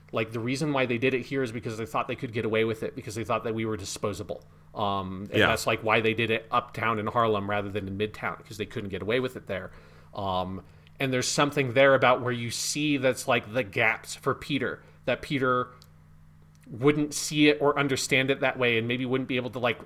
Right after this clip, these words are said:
Speaker 1: combat the issue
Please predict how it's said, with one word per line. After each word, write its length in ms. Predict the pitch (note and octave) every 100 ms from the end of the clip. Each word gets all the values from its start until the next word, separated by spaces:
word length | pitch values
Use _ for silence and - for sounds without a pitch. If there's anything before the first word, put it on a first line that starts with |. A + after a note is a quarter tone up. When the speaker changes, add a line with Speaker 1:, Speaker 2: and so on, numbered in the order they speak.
| - - - - - - - - - -
Speaker 1:
combat 580 | C#3+ B2+ A#2 A#2+ B2+ - - -
the 280 | G#2+ G#2+ C3 C3+
issue 600 | C3+ - B2+ G#2+ F#2